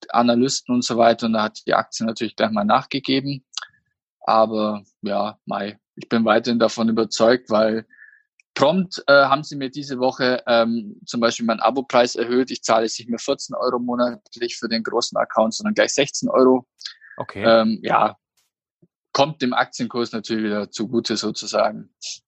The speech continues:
Speaker 1: Meinem Geldbeutel natürlich nicht, aber das ist ja jetzt mal außen vor.
Speaker 2: Naja, die Konkur-, die Konkurrenz wird einfach größer, ne? Netflix war ja ganz lange irgendwie gefühlt allein auf weiter Flur, dann irgendwie Amazon Prime, ja, war auch irgendwie da, hat aber nicht so das geile Angebot so gefühlt.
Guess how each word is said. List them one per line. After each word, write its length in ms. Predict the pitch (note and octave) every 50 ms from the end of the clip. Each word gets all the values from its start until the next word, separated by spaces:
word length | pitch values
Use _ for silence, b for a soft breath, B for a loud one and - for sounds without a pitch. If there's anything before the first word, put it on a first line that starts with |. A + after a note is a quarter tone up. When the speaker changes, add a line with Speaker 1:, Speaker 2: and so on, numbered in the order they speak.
| _ _ _ B B B B B B B
Speaker 1:
Meinem 220 | - G#2 G#2 G#2+ -
Geldbeutel 520 | A2+ G#2+ A2 - - A2 G#2+ G#2 G#2 G#2+
natürlich 360 | G2+ G2+ F#2 - G2+ F#2+ -
nicht, 280 | C#3 E3 - - - -
aber 280 | B2+ B2 B2 A#2+ A#2+
das 260 | A#2 - A#2 A2+ - -
ist 160 | - - -
ja 80 | A2+
jetzt 160 | A2 - - A3+
mal 120 | - -
außen 260 | - - A2+ - -
vor. 200 | - - - - D3+
Speaker 2:
Naja, 160 | - G3 F3+
die 120 | C3+ D3+ -
Konkur-, 340 | - D#3 D#3+ - - D3+ C#3
die 100 | B2 C3+
Konkurrenz 460 | - C#3 C#3 C3 C3 C3+ E3 G#3+ -
wird 100 | F#3 D3
einfach 280 | - G2 G2 - G#2+ -
größer, 380 | - - G#2+ G#2 G2 - F#2+ F#2+
ne? 120 | A2+ C3
Netflix 480 | C3+ C3 C3 - - - C3 - - -
war 80 | B2+
ja 60 | B2
ganz 260 | B2 B2+ C3 C#3+ - -
lange 260 | C3+ B2+ B2+ C3 B2+
irgendwie 360 | A2 B2 B2 B2 C3 B2+ A#2+
gefühlt 400 | B2 B2+ - - C3 C3+ C3 -
allein 280 | - A2 A2 A2 A#2 A#2
auf 140 | A#2 G#2+
weiter 260 | A2+ A2 A2 - G#2 G2+
Flur, 460 | - - A#2 B2+ D#3+ G3+ G#3+ F#3 D#3
dann 380 | A#2+ A#2 A#2+ A#2+ A#2+ A#2 A#2
irgendwie 380 | - - A2+ A#2 G#2 A2+ A2 G2+
Amazon 480 | - - G#2+ G#2 G2+ - - A2 G#2+ G#2
Prime, 440 | - - - G#2 A2+ C3 C#3+ C#3 A2
ja, 540 | F#2 F#2 F#2+ G#2 B2 C#3+ D3+ D#3 - - - -
war 280 | - A#2 - G2+ G2+
auch 160 | - - A2+ -
irgendwie 340 | - A#2+ A2+ A2 G#2 G#2+
da, 400 | G2 - F#2+ F#2+ A#2 C3 C#3+ C#3
hat 140 | B2 B2+ -
aber 200 | A#2 A2 A2 A2
nicht 160 | G#2+ A2+ -
so 160 | - - G#2+ G2
das 400 | F#2 - A2 B2 - - - _
geile 360 | - - E2 G#2 A2+ B2+ C3+ A2
Angebot 560 | E2+ A#2 C#3+ C#3 C#3+ C#3 C3+ C3+ C#3 C3 -
so 100 | - C3
gefühlt. 540 | C3 B2+ - - D3 D3+ D#3+ F#3 G3 -